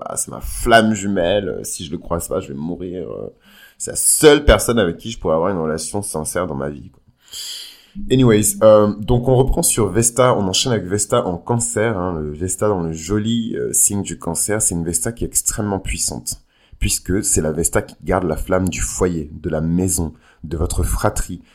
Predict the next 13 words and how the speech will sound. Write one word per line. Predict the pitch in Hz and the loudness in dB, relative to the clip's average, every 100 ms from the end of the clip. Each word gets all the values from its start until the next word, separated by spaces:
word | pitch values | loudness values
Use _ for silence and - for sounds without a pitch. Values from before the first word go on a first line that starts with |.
| _ - | _ -10
de | 82 | -4
vos | 82 | -2
parents. | 85 - 104 92 90 | 0 6 6 6 0
C'est | - 101 | -2 -2
la | 87 | -2
Vesta | 87 - 113 | -2 -2 -4
qui | - | -6
protège | - 98 - 104 104 95 | -4 -4 0 0 2 -2
votre | 82 - 80 | -4 -4 -2
mère | 85 98 101 76 60 | 2 4 4 0 -4
durement, | 62 113 107 104 104 85 | 0 2 4 4 2 2
sans | - - 104 | -2 -4 -4
pitié. | - 101 - 104 | -4 -2 -2 -2